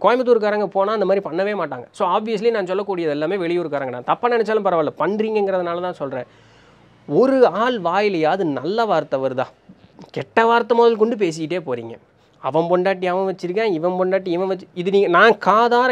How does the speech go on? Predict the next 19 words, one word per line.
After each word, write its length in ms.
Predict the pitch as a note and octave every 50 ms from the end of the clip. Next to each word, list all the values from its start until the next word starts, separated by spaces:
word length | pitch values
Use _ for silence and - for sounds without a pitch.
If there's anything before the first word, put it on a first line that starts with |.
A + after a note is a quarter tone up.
| B3 -
கேட்டதுனால 460 | - A3 A#3+ A#3+ A#3+ A#3 A3+ A3 G#3+ G#3 G3
நான் 140 | F#3 E3+ D#3+
சொல்றேன். 220 | C#3+ B2+ B2+ B2 - _ _ _ _ _ _ _ _ _ -
அப்போ 300 | - - - G#3 - -
கோயிலுக்கு 540 | - - B3 C#4+ D4+ D4+ C#4+ C4+ C4 G#3 A#3+ A3
போறமேன்னு 520 | - A3 A3+ A3 G#3+ G3+ A3 B3+ C4 A#3+
இந்த 140 | A3 G3+ F#3+
ஒரு, 220 | F#3 F3+ F3+ E3 E3
ஒரு, 180 | E3+ E3+ E3+
ஒரு 180 | E3 E3 D#3+ D#3
எண்ணம் 280 | E3 F#3 A#3 B3+ A#3+
இருந்தா 200 | F#3+ D#3+ D#3 F#3+
இந்த 120 | A3 G3 E3
பேச்சு 340 | - - F#3+ G3 G3 - F3
வருமா? 280 | E3 D#3+ D#3 D#3 D#3 D3+ - - _ _ _ - - _ _ - F#3
இந்த 140 | G3+ G3 G3
ஒரு 160 | F#3 F3 D#3
எண்ணம் 360 | D#3+ F3 G3+ A3 A#3 A3+ G#3+
வருமா? 340 | F3+ E3+ D#3+ D#3 D#3 E3